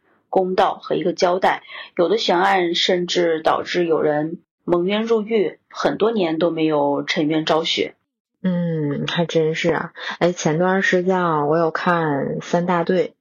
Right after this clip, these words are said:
Speaker 1: 啊。
Speaker 2: 嗯，咱们就不说具体情节了啊，就不在这儿剧透了，希望大家也去多看一看。
Speaker 1: 嗯。
Speaker 2: 就是最后啊，也是因为办案人的执着，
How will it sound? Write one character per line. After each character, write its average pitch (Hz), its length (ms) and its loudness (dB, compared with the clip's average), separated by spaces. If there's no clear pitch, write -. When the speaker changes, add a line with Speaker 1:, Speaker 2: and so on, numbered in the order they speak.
Speaker 1:
啊。 214 360 2
Speaker 2:
嗯， 156 560 0
咱 151 240 2
们 180 460 2
就 196 100 2
不 269 200 2
说 185 320 2
具 226 200 0
体 156 160 2
情 151 280 0
节 160 120 2
了 135 100 0
啊， 131 240 2
就 151 220 2
不 147 160 0
在 175 180 2
这 175 60 2
儿 175 100 2
剧 175 160 0
透 175 300 2
了， 127 180 -2
希 160 140 -2
望 160 80 2
大 165 100 2
家 160 260 2
也 131 60 0
去 160 180 0
多 156 180 0
看 196 280 0
一 131 60 -6
看。 131 160 -8
Speaker 1:
嗯。 208 300 0
Speaker 2:
就 175 120 4
是 185 80 0
最 220 240 2
后 220 240 0
啊， 120 240 0
也 143 240 2
是 180 200 0
因 175 220 0
为 165 300 2
办 180 280 0
案 170 320 2
人 135 300 0
的 160 280 2
执 156 340 0
着， 170 400 -2